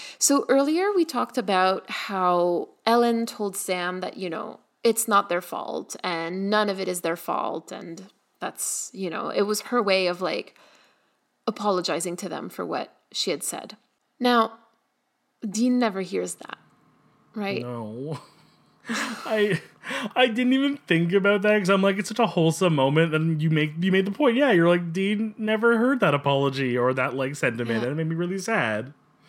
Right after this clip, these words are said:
Speaker 1: Dean never heard it, and he's the one who took most of the flack for it from Jo.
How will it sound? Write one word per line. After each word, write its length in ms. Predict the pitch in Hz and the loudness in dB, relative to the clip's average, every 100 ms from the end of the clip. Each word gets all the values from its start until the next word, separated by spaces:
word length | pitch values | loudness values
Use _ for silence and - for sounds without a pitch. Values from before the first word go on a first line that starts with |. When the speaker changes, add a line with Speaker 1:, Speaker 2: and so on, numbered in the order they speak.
| - - - - - _ | -20 -20 -20 -20 -20 _
Speaker 1:
Dean 220 | 226 311 | 2 2
never 240 | 349 339 262 | 4 2 0
heard 220 | 233 226 | 2 0
it, 140 | 196 - | 0 -4
and 140 | 208 | -4
he's 260 | 214 277 330 | -2 -2 -2
the 100 | 302 | -2
one 140 | 262 | -2
who 100 | 233 | -4
took 240 | 220 220 208 | -6 -6 -4
most 240 | 202 208 | -4 -4
of 80 | 190 | -8
the 80 | 185 | -8
flack 320 | 190 180 - | -6 -6 -8
for 220 | - 143 | -6 -6
it 120 | 135 | -6
from 220 | - 165 | -8 -10
Jo. 340 | 175 - - | -6 -6 -6